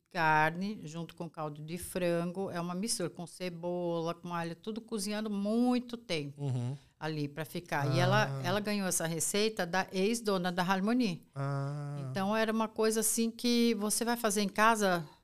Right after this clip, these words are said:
Speaker 1: não fica igual. Primeiro você vai errando, né? Porque você vai cozinhando aquele macarrão, ele
Speaker 2: Uhum.
Speaker 1: passa do ponto, ele fica papado.
Speaker 2: Uhum.
Speaker 1: Ele tem que ficar elástico, né?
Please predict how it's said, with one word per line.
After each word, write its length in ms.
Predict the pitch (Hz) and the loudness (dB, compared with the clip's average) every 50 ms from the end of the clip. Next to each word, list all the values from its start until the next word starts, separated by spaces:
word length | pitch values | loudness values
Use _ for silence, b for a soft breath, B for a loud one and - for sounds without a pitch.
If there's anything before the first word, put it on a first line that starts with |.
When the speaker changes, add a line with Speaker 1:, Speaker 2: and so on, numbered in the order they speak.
| _ _ _ 226 | _ _ _ -10
Speaker 1:
não 120 | 208 240 | -8 -8
fica 280 | 233 - 254 247 247 254 | -4 -2 -2 0 2 0
igual. 360 | 233 190 185 180 165 151 151 | 0 4 4 4 6 4 4
Primeiro 520 | 147 - 202 196 190 208 220 233 254 240 208 | 2 0 0 2 4 4 4 4 4 0 0
você 220 | 202 214 - 247 | 0 0 0 2
vai 140 | 233 262 311 | 4 4 4
errando, 420 | 320 262 226 208 208 208 180 180 | 6 6 6 6 4 4 2 0
né? 140 | 170 185 185 | -2 -2 -4
Porque 260 | - 202 - 190 175 | -4 -4 -2 -2 0
você 160 | 170 - 185 | 2 0 2
vai 160 | 170 190 190 190 | 2 2 0 0
cozinhando 460 | 190 202 190 180 190 196 190 180 190 | 0 -2 -2 0 0 0 2 0 0
aquele 200 | 185 - 196 185 | 0 0 0 0
macarrão, 540 | 180 185 190 196 185 185 202 202 208 214 214 | 0 0 0 0 0 2 2 2 2 2 2
ele 120 | 202 156 | 2 2
Speaker 2:
Uhum. 60 | 147 | 4
Speaker 1:
passa 220 | 127 190 190 196 202 | 4 4 4 4 2
do 100 | 196 190 | -2 -2
ponto, 360 | - - 196 202 202 - 220 | -4 -8 -8 -8 -4 -2 -2
ele 120 | 208 208 | -2 0
fica 240 | 202 - 196 - 208 | -2 -2 0 0 0
papado. 560 | 202 - 196 190 - - 131 135 135 135 151 - _ _ _ 151 143 | 2 2 0 0 0 -6 -10 -10 -10 -12 -16 -20 _ _ _ -8 -6
Speaker 2:
Uhum. 320 | 135 123 127 123 127 131 - - | -4 -2 -2 -2 -4 -8 -10 -12
Speaker 1:
Ele 80 | 165 165 | -14 -4
tem 140 | - 185 170 | -2 -2 0
que 60 | - | 0
ficar 200 | 196 175 - 180 180 | -2 0 2 4 4
elástico, 640 | 202 202 175 147 147 - - - - - - 147 147 | 4 4 4 4 2 2 -2 -4 -6 -4 -4 -4 0
né? 320 | 151 165 175 185 208 202 | 2 2 4 2 2 0